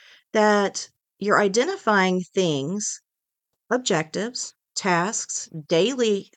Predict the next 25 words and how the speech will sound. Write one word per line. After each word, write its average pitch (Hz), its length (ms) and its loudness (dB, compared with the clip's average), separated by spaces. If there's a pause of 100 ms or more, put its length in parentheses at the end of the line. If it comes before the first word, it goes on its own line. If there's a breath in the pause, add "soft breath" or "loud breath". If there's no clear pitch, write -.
(120)
things 156 500 -2
to - 140 -8
implement 170 440 -4
in 160 100 -4
your 160 140 -2
routine 156 400 -4
that 143 120 -4
leads 175 420 -4
to 160 120 -6
long-term 151 480 -4
goals. 107 320 -6
Make 220 220 -8
sure 180 300 -4
they're 160 180 -4
not 147 300 -4
too 151 200 -6
big. 151 480 -6 (880 soft breath)
I 226 120 2
wrote 240 220 6
here 233 340 0
that 160 340 2 (300)
"Goals 226 460 0
are 180 440 0
achieved 175 640 -4
through 165 340 0